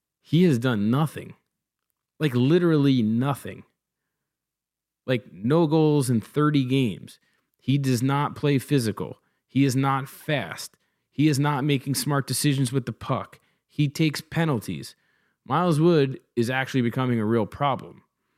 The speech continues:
Now, I get it. Miles Wood is a heart and soul kind of guy. You would think at some point when you're playing this poorly that maybe you wanna drop the gloves or do something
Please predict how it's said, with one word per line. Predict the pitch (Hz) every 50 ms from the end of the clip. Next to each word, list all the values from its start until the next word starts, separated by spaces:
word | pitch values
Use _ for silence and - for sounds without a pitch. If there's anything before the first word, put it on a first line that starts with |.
| _ _ _ _ _ _ _ -
Now, | 123 123 117 87
I | 117 117
get | 113 110 147 151 131
it. | 101 78 - _ _ -
Miles | 110 117 127 135 139 135 127
Wood | 139 139 139 135
is | 127 123
a | 120 104
heart | - - 127 139 139 127
and | 143 -
soul | - 139 135 131 123 117
kind | - 131 127 123
of | 113 104
guy. | 123 131 127 104 76 - - - - _ _ _ _ _
You | - 127 139 139
would | 139 123 113
think | - - - 175 175 139 104 98 - - _ _ _
at | - 120 117
some | - - - 156 151 147 139
point | 127 - 151 156 135 110 98 - - -
when | 123 120
you're | 139 147
playing | 139 - - - 170 165 151 131 120 113 110 113
this | 143 165 151 -
poorly | - - - 156 165 160 131 107 101 95 92 101 - _ _ _ _ _ _ _ _ -
that | 117 95 73
maybe | 113 120 131 135 139 131 135
you | 135 131 131
wanna | 123 120 123 120 113 107 101 101 - _ _
drop | - - 120 117 110 - -
the | 101
gloves | 92 - 110 101 82 69 62 - - - - -
or | 120
do | 120 120 151 170 156
something | - - - 175 175 185 170 - - 104 101 101 98